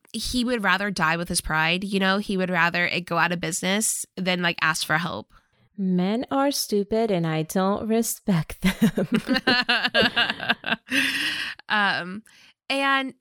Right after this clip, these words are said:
Speaker 1: you know, he actually gets kinda mad at her
Speaker 2: Mm.
Speaker 1: for, like, suggesting this, 'cause she does keep pushing it a little bit. She's like, "No, no, it's a great idea."
Speaker 2: Yeah, it's a little bit of a fight. And, um, he kind of admits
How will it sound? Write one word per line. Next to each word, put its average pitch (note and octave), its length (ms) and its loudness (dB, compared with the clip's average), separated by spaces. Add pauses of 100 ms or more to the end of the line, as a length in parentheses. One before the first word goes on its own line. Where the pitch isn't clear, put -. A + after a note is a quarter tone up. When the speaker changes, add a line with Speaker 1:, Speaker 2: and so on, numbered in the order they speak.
(160)
Speaker 1:
you B3 240 -2
know, C#4+ 160 4
he C#4 400 -2
actually D#4+ 320 0
gets A#3 200 0
kinda G3+ 280 0
mad D#3+ 280 -2
at - 160 -8
her D2 340 -8 (220)
Speaker 2:
Mm. G#3+ 300 2
Speaker 1:
for, F#3+ 100 2
like, E3+ 160 2
suggesting E3+ 500 0
this, D3 200 -2
'cause - 260 -6
she D#4+ 120 0
does D4+ 180 0
keep - 320 -6
pushing G#3 320 0
it F#3 100 2
a E3 60 0
little D#3+ 220 0
bit. D#3+ 500 -4 (420)
She's - 160 0
like, E4+ 180 -4
"No, G4+ 140 2
no, G4 180 2
it's - 180 -4
a D4 40 -2
great D#4 180 0
idea." D4 520 0 (360)
Speaker 2:
Yeah, D4+ 220 0
it's C#4+ 160 -2
a F4 60 2
little C#4+ 300 2
bit C#4+ 140 0
of C4 120 0
a A3+ 80 0
fight. E3 560 0 (120)
And, F3+ 460 2
um, F3 540 2 (180)
he - 240 4
kind C#4+ 420 -2
of D#4+ 80 2
admits A3 640 0